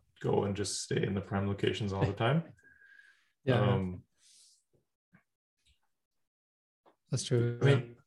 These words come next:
Speaker 1: at the end of the day, the, the real estate game is just access to capital, right? If you can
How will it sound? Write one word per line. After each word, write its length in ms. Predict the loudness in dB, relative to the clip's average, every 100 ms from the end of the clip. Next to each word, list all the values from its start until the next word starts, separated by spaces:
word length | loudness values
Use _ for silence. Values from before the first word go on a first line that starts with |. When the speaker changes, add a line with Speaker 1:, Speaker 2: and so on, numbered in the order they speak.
| -20 _ -2
Speaker 1:
at 120 | 2
the 100 | 4
end 100 | 4
of 100 | 2
the 60 | 4
day, 180 | 6
the, 300 | 6 6 4 2
the 100 | 6
real 180 | 6 6
estate 320 | 4 2 2
game 180 | 2 2
is 140 | 0
just 200 | 0 2
access 360 | 2 2 -2 -6
to 100 | -4
capital, 420 | -2 -2 -2 -6
right? 240 | -4 -4
If 140 | -4 -6
you 80 |
can 400 | -6 -4 -4 -4